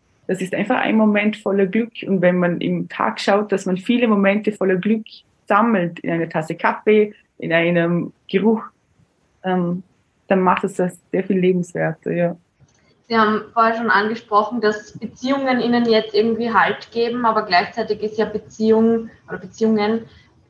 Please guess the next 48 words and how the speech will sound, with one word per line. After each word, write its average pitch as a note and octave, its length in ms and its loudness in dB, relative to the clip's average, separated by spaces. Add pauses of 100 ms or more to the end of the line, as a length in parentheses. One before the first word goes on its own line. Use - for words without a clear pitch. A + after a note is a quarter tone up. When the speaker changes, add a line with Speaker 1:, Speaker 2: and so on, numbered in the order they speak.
(240)
Speaker 2:
ganz G#3 300 0
schwierig C#4 600 -2
irgendwie C4 500 -6
oder A3 240 4
war G3+ 220 6
auch G#3+ 160 -2
Thema A3+ 320 2
von A#3 160 -2
Ihrem G#3+ 340 0
Vortrag, B3 520 0
wo B3 140 -10
ich B3+ 140 -12
da B3 100 -12
teilgenommen A3+ 680 -6
habe, A#3 180 -2
so G3+ 320 -4
wie G#3 60 -6
ich G#3 140 -10
Sie G#3+ 120 -10
kennengelernt G#3+ 560 -6
habe. B3 100 -10 (720)
Ähm, G#3+ 720 4
können A3+ 300 0
Sie B3 100 -8
das B3+ 220 -6
kurz - 400 -6
erklären, G#3 580 0 (120)
warum, B3 340 0
also A#3 240 -2
für B3+ 120 -8
jemanden, A#3 380 0
der A#3 140 2
jetzt A#3 180 0
noch A#3+ 100 -4
nie C4 360 -2
Borderline A#3+ 580 0
gehört A3 400 0
hat B3+ 160 0
und A#3 140 -4
gar F#3+ 180 4
nicht G#3+ 240 -6
weiß, E3+ 400 0
was F3+ 240 -2
dann G3+ 260 0
Beziehungen A3+ 480 0
so G#3 100 -4
schwierig G#3 440 -2
ist, C4 260 -2